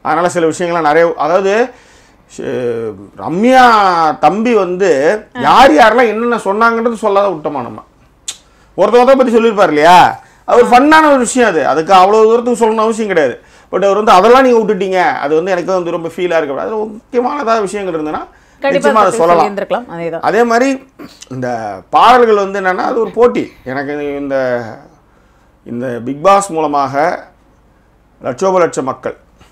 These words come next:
Speaker 1: என்ன, ஒரு புது சேனல் ஆரம்பிக்கிறோம், அதுல கமெண்ட் கிடையாது, எதுவும் கிடையாது. பயணிச்சு ஒரு தொண்ணூறு நாள் கேட்டு வந்திருக்கீங்கன்னா,
Speaker 2: அது
Speaker 1: எனக்கு
Speaker 2: பெரிய
Speaker 1: நிறைய
Speaker 2: விஷயம்.
Speaker 1: செஞ்சிருக்கீங்க.
Speaker 2: ஆ, அதேதான்.
Speaker 1: அது செய்யும்போது அப்ப நான் ஏதாவது ஒண்ணு செய்யணும்.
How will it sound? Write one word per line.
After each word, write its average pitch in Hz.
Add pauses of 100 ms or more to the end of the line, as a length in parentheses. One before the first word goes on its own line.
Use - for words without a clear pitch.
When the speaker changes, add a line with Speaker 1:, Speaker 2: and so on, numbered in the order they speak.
(360)
Speaker 1:
என்ன, 143
ஒரு 127
புது 185
சேனல் 185
ஆரம்பிக்கிறோம், 165
அதுல 165
கமெண்ட் 185
கிடையாது, 165
எதுவும் 165
கிடையாது. 156 (560)
பயணிச்சு 185
ஒரு 143
தொண்ணூறு 165
நாள் 185
கேட்டு 165
வந்திருக்கீங்கன்னா, 147
Speaker 2:
அது 139 (440)
Speaker 1:
எனக்கு -
Speaker 2:
பெரிய 135
Speaker 1:
நிறைய 190
Speaker 2:
விஷயம். 165
Speaker 1:
செஞ்சிருக்கீங்க. 147
Speaker 2:
ஆ, 185
அதேதான். 202 (300)
Speaker 1:
அது 147
செய்யும்போது 277
அப்ப 247
நான் 240
ஏதாவது 277
ஒண்ணு 214
செய்யணும். 180